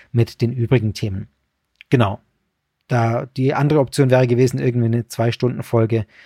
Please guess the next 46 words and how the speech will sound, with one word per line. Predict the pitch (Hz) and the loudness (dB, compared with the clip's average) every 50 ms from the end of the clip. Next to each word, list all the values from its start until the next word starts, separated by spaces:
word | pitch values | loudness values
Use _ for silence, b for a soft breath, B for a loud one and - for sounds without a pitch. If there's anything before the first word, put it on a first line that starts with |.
| b b b | b b b
zu | _ - 120 | _ -2 0
machen, | 110 113 110 - 120 113 113 120 - _ _ | 0 0 0 0 -2 -4 -4 -6 -8 _ _
äh, | 233 151 113 104 | -6 -6 -4 -2
was | 98 110 - | -2 -4 -2
sonst | - 120 117 113 - | 0 -2 -2 -2 -4
noch | 113 95 92 | -6 -4 -2
war, | 110 113 | -2 -2
aber | 120 98 104 104 98 B B B B B B B B | 0 -2 -2 -4 -4 B B B B B B B B
warum | - 139 135 135 135 | 2 2 4 4 4
nicht | 131 135 127 - | 4 2 2 0
ein | 120 110 | -2 -2
bisschen | 107 - 123 | -2 -6 -4
aufsplitten | - 123 123 - - - 120 113 - 120 | -2 -2 -2 -2 -4 -4 -4 -4 -2 -2
und | 127 120 120 | -6 -4 -4
euch | 123 110 117 - - - _ | -2 -2 -2 -2 -2 -8 _
ein | - - _ _ _ | -20 -20 _ _ _
bisschen | 139 123 - 120 117 | -4 -2 0 0 2
mehr | 113 113 110 | 2 2 2
Futter | - - 160 156 139 | 0 0 0 0 0
geben, | 120 127 123 113 113 120 113 | 2 2 0 2 0 -2 -2
dann | - 117 | 0 -2
müsst | 117 117 - - | -2 -2 -2 -2
ihr | 107 | -4
nicht | 107 104 | -4 -4
so | - - | -6 -6
lange | 104 101 101 | -6 -4 -4
warten. | 101 101 - 127 127 123 | -4 -6 -6 -8 -8 -6
Genau, | - 113 110 101 - - - | -4 -4 -2 -4 -4 -6 -12
<laughs> | - - | -12 -2
weil | - 156 139 131 | 2 4 4 4
ich | 131 143 | 2 2
öfter | 139 131 - - 120 | -2 -4 -2 -2 -2
mal | 117 113 | -2 -2
die | 110 | -4
Frage | 110 - - 107 120 113 | -6 -6 -4 -2 -2 -2
kriege, | - - 120 110 | -2 -4 -2 0
wie | 117 | 2
lange | 117 117 120 | 2 2 0
es | 120 - | 0 -4
noch | 104 | -6
dauert, | - 113 117 120 120 113 | -4 -2 -2 -2 -2 -6
bis | - - | -10 -12
die | - 113 | -8 -8
nächste | 110 - - 120 | -8 -8 -10 -2
Folge | - 135 135 127 | 0 2 2 2
kommt. | 123 - 127 117 120 - | 2 0 0 0 0 -4